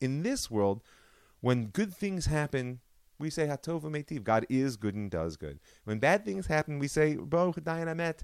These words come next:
right? That, that, um, that God is a righteous judge, means what's called Tziduk Adin.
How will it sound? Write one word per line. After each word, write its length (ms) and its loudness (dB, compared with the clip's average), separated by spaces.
right? 240 4
That, 260 6
that, 240 8
um, 400 8
that 480 2
God 260 0
is 160 -4
a 80 2
righteous 420 0
judge, 300 2
means 220 -2
what's 140 -2
called 180 -2
Tziduk 340 -6
Adin. 380 -4